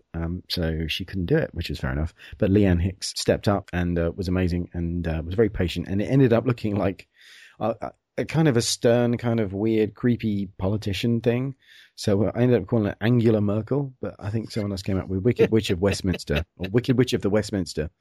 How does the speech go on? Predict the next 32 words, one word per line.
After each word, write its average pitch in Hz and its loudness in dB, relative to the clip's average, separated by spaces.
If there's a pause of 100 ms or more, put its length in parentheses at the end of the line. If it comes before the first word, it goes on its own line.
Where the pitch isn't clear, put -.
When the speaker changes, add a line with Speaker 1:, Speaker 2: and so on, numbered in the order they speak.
(520)
Speaker 1:
um, 92 -6
which, 95 -6 (400)
<laughs> - -10
which 101 -4
worked 98 2
quite 85 0
well. 80 0
But 107 -2
that 147 2
was - -8
good 104 2
fun 87 0
to 82 -4
do. 78 0
And 123 4
on 131 4
the 127 4
second 185 2
Speaker 2:
So 113 6
Speaker 1:
day, 110 6
Speaker 2:
what - -2
you - -20
Speaker 1:
I 123 0
did 131 6
a 117 4
Speaker 2:
want, 95 -4
Speaker 1:
blood 139 6
Speaker 2:
so 160 6
Speaker 1:
rig - 2
Speaker 2:
in 156 -2
addition, 165 -4
Speaker 1:
thing. - -16